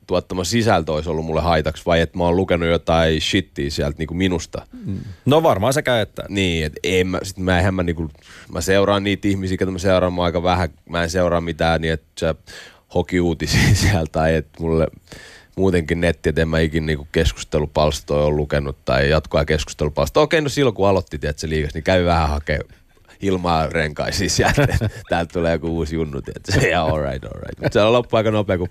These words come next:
Speaker 1: joku yksi peli meni huonosti, niin oli silleen, että ehkä täällä ei kannata sittenkään käydä enää. <laughs> Niin tota, mut ei oo kyllä sillai jäänyt mieleen. Totta kai jotkut,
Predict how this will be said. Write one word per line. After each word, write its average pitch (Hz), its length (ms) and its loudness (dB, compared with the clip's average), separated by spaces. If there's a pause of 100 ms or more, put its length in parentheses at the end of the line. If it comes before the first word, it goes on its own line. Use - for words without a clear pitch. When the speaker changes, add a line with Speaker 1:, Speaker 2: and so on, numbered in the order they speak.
Speaker 1:
joku 90 180 0
yksi 90 180 -2
peli 80 200 -2
meni 78 200 -4
huonosti, 73 400 -4
niin 55 60 -8
oli 55 80 -6
silleen, 58 180 -8
että 57 120 -4
ehkä 151 200 2
täällä 151 280 4
ei 131 80 2
kannata 101 340 -4
sittenkään - 540 -10
käydä - 300 -4 (120)
enää. 113 300 2 (1080)
<laughs> - 920 -4
Niin 98 240 4
tota, 92 460 2 (840)
mut 110 280 2
ei 156 260 4
oo 123 80 4
kyllä 104 260 -4
sillai 92 420 0 (320)
jäänyt 85 400 -2
mieleen. 80 360 -2
Totta - 260 -10
kai 95 240 2
jotkut, 87 360 -4